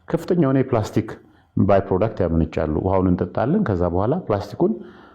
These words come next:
እንጥለዋለን። እነዚህ ፋብሪካዎች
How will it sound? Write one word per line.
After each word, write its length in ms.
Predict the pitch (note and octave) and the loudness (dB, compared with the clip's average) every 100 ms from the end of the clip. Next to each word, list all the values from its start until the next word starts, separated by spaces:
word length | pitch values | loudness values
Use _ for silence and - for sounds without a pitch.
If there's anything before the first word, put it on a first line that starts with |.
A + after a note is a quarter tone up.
| - | 2
እንጥለዋለን። 580 | A2 A#2+ G#2 D#2 C#2+ C#2+ - _ - _ _ _ _ - | 4 6 4 4 0 -4 -10 _ -20 _ _ _ _ 2
እነዚህ 240 | A2 C#3 | 4 4
ፋብሪካዎች 560 | C3+ B2 C3+ D#3+ G#3 | 2 0 2 2 2